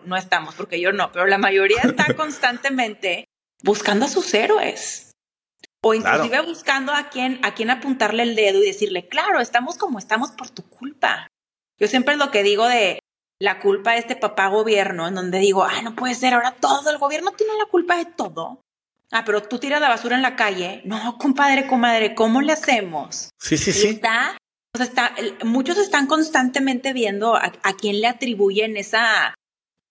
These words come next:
Speaker 1: esa diosidad, por así decirlo, y a quién apuntarle el dedo, y también es muy nocivo, y es algo muy de nuestros tiempos, ¿eh? En donde se, hay mucha admiración por muchos personajes, oye, de verdad, porque,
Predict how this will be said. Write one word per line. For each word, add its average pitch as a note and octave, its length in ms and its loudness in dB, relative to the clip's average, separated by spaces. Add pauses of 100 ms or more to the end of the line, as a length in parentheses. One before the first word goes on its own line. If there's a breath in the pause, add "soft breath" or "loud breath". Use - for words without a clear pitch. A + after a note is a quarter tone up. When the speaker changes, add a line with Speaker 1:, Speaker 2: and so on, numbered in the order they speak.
(160)
Speaker 1:
esa B3+ 640 0
diosidad, G#3+ 640 -2
por G#3 140 0
así G3 240 0
decirlo, A#3 640 2
y F#3+ 220 2
a F#3+ 80 0
quién G#3 200 -2
apuntarle A#3+ 540 0
el A3+ 100 -2
dedo, A3 220 4
y A#3 60 -2
también F#3 300 -6
es - 140 -6
muy A#3 580 2
nocivo, G3+ 640 2 (360)
y G#3+ 60 6
es G#3 80 -2
algo E4+ 280 2
muy C4 260 4
de E4+ 100 4
nuestros A#3+ 420 -2
tiempos, G3+ 500 -2
¿eh? G3 240 0 (220)
En F#3+ 100 -4
donde F#3+ 220 0
se, G3 160 2
hay G#3+ 220 2
mucha C4+ 340 0
admiración B3 840 2
por F#3 360 4
muchos G3+ 340 -2
personajes, A3 1040 0
oye, G3+ 200 2
de F#3+ 140 2
verdad, F#3 540 2
porque, F#3 500 -2